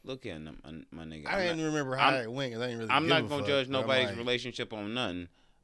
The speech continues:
Speaker 1: Other
Speaker 2: we gonna
Speaker 1: than
Speaker 2: say
Speaker 1: my
Speaker 2: that
Speaker 1: thing
Speaker 2: is the issue
Speaker 1: is
Speaker 2: where you
Speaker 1: sloppy.
Speaker 2: walk in the room, and, I mean, if you date a bitch,
Speaker 1: It,
Speaker 2: that
Speaker 1: it,
Speaker 2: might be sloppy. That
Speaker 1: it,
Speaker 2: happens.
Speaker 1: it's sloppy in a non-grown way. That's my point.
Speaker 2: I think Dan Lay is, like, what, twenty-one?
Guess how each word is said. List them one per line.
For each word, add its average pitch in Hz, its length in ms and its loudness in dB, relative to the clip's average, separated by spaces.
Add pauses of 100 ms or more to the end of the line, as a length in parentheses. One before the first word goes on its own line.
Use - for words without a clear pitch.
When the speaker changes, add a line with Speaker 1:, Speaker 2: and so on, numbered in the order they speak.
(120)
Speaker 1:
Other 160 180 8
Speaker 2:
we 143 80 6
gonna 180 140 8
Speaker 1:
than 160 100 8
Speaker 2:
say 156 240 4
Speaker 1:
my 131 360 8
Speaker 2:
that 165 60 8
Speaker 1:
thing 175 160 8
Speaker 2:
is 143 180 4
the 127 220 -4
issue 101 440 0 (200)
Speaker 1:
is 135 100 4
Speaker 2:
where 117 80 0
you 113 40 -2
Speaker 1:
sloppy. 110 240 6
Speaker 2:
walk 113 200 -2
in 113 100 -6
the 107 40 -8
room, 113 300 -4
and, 156 140 -6
I 381 680 -4
mean, 392 280 -4
if 339 120 -8
you 349 100 -2
date 370 280 -2
a - 20 -2
bitch, 370 160 -4
Speaker 1:
It, 359 140 0
Speaker 2:
that 381 100 -2
Speaker 1:
it, 359 60 -6
Speaker 2:
might 370 240 -2
be 349 100 -4
sloppy. 294 360 -6
That 392 100 -2
Speaker 1:
it, 392 60 0
Speaker 2:
happens. - 360 -8
Speaker 1:
it's 143 160 -2
sloppy 185 320 0
in 180 80 -4
a 160 80 -2
non-grown 160 720 0
way. 107 240 2
That's 127 240 4
my 123 100 8
point. 151 320 2 (400)
Speaker 2:
I - 60 -4
think - 280 -2
Dan 262 320 -4
Lay 269 140 -4
is, 262 160 -4
like, 277 360 -6
what, 302 220 -2 (220)
twenty-one? 294 960 0